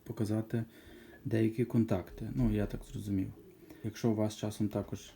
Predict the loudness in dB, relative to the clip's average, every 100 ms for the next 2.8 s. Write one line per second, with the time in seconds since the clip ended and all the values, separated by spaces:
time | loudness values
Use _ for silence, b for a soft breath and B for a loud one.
0 | -6 -4 -2 -4 -6 -12 _ -20 B B
1 | B -4 2 4 4 2 0 -4 -4 -4
2 | -6 -4 -4 -6 -2 0 4 2